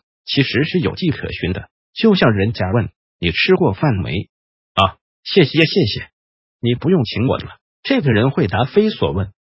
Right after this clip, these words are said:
人家只是问你吃过没，你却幻想成人家要请你吃饭。“你去哪里啊？”“我马上就回来了。”人家问他去哪儿，他会幻想人家是在嫌他要离开很久。日常生活中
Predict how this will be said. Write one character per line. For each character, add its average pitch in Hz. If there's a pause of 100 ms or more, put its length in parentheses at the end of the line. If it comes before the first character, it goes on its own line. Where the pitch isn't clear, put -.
(120)
人 143
家 175
只 -
是 143
问 180
你 98
吃 -
过 127
没， 69 (460)
你 139
却 196
幻 175
想 80
成 123 (220)
人 135
家 175
要 185
请 156
你 101
吃 -
饭。 160
“你 101
去 113
哪 90
里 127
啊 - (560)
？”“我 104
马 92
上 175
就 104
回 64
来 85
了。” 120 (480)
人 139
家 175
问 156
他 147
去 -
哪 92
儿， - (220)
他 -
会 160
幻 120
想 - (240)
人 139
家 175
是 165
在 -
嫌 90
他 190
要 185
离 113
开 196
很 147
久。 95
日 220
常 117
生 196
活 120
中 123